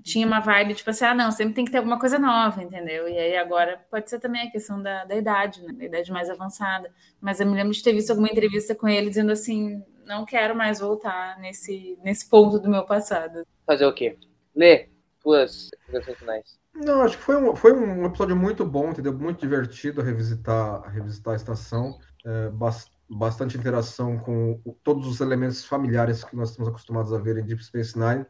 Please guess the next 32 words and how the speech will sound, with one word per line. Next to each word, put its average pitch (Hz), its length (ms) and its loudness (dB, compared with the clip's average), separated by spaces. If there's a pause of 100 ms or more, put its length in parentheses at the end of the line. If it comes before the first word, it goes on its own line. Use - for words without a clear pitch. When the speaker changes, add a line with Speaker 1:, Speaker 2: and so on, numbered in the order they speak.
(300)
Speaker 3:
E 202 120 -4
eu, 247 300 8
é 220 100 4
aqui, 208 280 2
como 214 180 -2
eu - 20 -2
sempre 254 240 -2
falo, 139 240 4
né? 139 240 -2
É, 139 220 -2
Lower 147 360 2
Decks, 170 300 -2
uma 143 160 2
vez 165 160 -2
que - 80 -14
estabelece 127 720 -2 (200)
personagens 113 420 -6
secundários, 113 540 -2
terciários, 113 800 -4 (140)
como 113 280 -4
toda 147 180 0
boa 123 200 0
série 117 180 -4
de 110 60 -2
animação 107 420 -6
pra, 110 180 -10 (200)
comédia 110 300 -2
de 104 60 -2
animação 107 300 -4
pra 110 120 -4
adultos, 131 500 -6 (160)
n-, 139 540 0